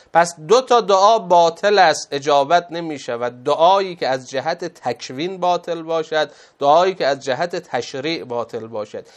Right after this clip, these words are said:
این دعایی که بگیم: «خدایا هیچ امتحانی برای ما پیش نیاور»، این از جهت تکوینی باطل است. خدای متعال مثل اینه که بگه: «خدای من نمیرم.»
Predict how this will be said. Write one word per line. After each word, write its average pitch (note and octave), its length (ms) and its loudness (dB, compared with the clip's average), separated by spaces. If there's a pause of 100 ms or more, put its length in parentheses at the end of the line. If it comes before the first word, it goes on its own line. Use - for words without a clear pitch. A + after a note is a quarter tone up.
(180)
این B3+ 200 0
دعایی G3 600 4
که G#3 160 -6
بگیم: G#3+ 280 -2
«خدایا G3+ 640 2
هیچ G3+ 360 -8
امتحانی E3 760 0
برای E3+ 480 -2
ما D3+ 180 -4
پیش D3 320 -14
نیاور»، D3 540 0 (240)
این A3 240 2
از D#3+ 260 2
جهت E3 360 0
تکوینی E3+ 880 -4
باطل F3+ 460 2
است. A#2 320 -4 (280)
خدای D3 220 2
متعال F3 440 -6
مثل F3+ 280 -8
اینه G3 180 -6
که F#3 80 -8
بگه: F3+ 160 -8
«خدای E3+ 340 0
من E3+ 200 -4
نمیرم.» B2 480 -4